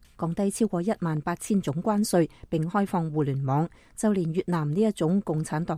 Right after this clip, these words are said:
執政嘅國家，亦要遵守。T P P睇嚟似係美國重新平衡佢喺亞洲嘅經濟地位嘅關鍵一步。到目前為止，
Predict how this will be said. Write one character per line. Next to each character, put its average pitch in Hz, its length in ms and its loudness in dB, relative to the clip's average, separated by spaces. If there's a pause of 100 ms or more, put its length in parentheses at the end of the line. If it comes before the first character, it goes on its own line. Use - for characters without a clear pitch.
執 220 200 -4
政 160 160 -2
嘅 165 100 -4
國 165 220 -8
家， 247 240 0
亦 147 180 -4
要 143 160 -2
遵 160 200 -4
守。 160 280 -2 (200)
T 240 160 -2
P 254 120 0
P 240 220 0
睇 160 200 -4
嚟 156 220 -2
似 - 160 -2
係 175 160 0
美 156 80 -2
國 160 220 -2
重 147 200 -4
新 202 220 0
平 143 220 -2
衡 139 180 -4
佢 151 180 -4
喺 185 120 -2
亞 170 180 -4
洲 196 180 -4
嘅 170 100 -4
經 214 200 -2
濟 175 180 -2
地 143 200 0
位 139 180 0
嘅 143 180 -2
關 175 240 -2
鍵 139 220 -2
一 156 160 0
步。 139 260 2 (340)
到 160 120 2
目 143 220 -2
前 143 180 -2
為 127 140 -2
止， 143 280 -2